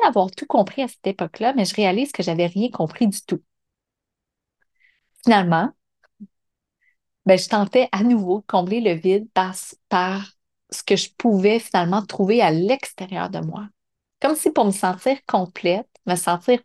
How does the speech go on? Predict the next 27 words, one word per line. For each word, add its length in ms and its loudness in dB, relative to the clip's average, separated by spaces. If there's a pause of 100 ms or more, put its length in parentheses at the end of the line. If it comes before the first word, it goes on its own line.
pleinement 520 4
vivante, 800 2 (640)
je 60 -8
devais 220 4
absolument 500 -2
être 260 -6
avec 240 -2
quelqu'un 400 -2
d'autre, 380 -6 (120)
comme 140 -4
si 80 -6
ça 160 -2
passait 320 -2
par 220 -4
son 220 -2
regard, 500 -2
comme 160 -4
si 240 -2
je, 200 4 (380)
je 60 4
m'aimais 260 6
finalement 580 0 (400)
en 120 4
la 140 4
présence 640 -2
de 80 -2
quelqu'un. 480 -6